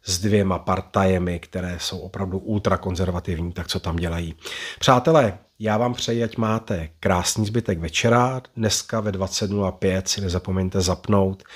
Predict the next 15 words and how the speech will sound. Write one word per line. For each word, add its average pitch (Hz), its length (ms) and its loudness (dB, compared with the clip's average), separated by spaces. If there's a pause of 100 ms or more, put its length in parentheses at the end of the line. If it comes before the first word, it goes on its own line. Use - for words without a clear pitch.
(320)
Svobodné 98 520 0
slovo. 113 540 2
Máme 87 400 -4
pořád 85 380 -8
Svobodný 85 520 -8
signál 92 540 2
Vojty 90 360 -4
a 87 60 -4
Vaška. 110 520 2 (360)
Moc 104 140 -6
se 104 120 0
na 95 80 0
vás 90 220 -2
těšíme, 95 380 -2
přátelé. 90 380 -2